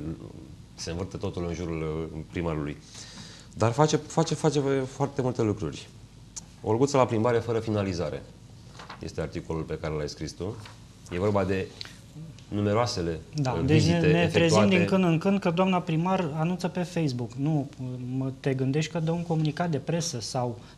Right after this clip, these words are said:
Speaker 2: tu ca presă, ca să poți să distribui mai departe, uh, mesajul sau că anunți în consilii locale, spui consilierilor, „Oameni buni, uh, trebuie să mă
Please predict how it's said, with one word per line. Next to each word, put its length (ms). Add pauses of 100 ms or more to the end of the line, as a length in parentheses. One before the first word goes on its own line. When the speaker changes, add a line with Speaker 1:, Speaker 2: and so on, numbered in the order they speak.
Speaker 2:
tu 100
ca 360 (260)
presă, 380
ca 140
să 140
poți 220
să 340
distribui 380
mai 160
departe, 640 (260)
uh, 160
mesajul 560
sau 340 (380)
că 100
anunți 280
în 80
consilii 360
locale, 360
spui 220
consilierilor, 840
„Oameni 320
buni, 220 (400)
uh, 100 (140)
trebuie 240
să 100
mă 160